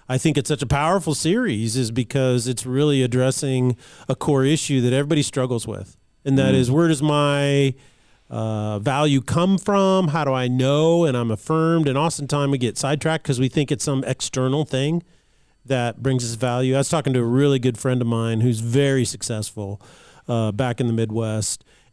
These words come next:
Speaker 1: and he was just talking about, you know, he's approaching sixty now, and he says, even being in the ministry my entire life, 'cause he's been in the ministry his whole life.
Speaker 2: Right.
Speaker 1: He says, "You know, I, I've just lived my whole life struggling with depression."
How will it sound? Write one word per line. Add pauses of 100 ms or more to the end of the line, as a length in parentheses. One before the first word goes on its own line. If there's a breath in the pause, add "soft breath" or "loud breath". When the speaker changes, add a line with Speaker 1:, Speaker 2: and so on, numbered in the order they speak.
Speaker 1:
and
he
was
just
talking
about,
you
know,
he's
approaching
sixty
now, (420 soft breath)
and
he
says, (340 soft breath)
even (140)
being
in
the
ministry
my
entire
life,
'cause
he's
been
in
the
ministry
his
whole
life.
Speaker 2:
Right. (140)
Speaker 1:
He
says, (160 soft breath)
"You
know,
I,
I've
just
lived
my
whole
life (320)
struggling
with
depression."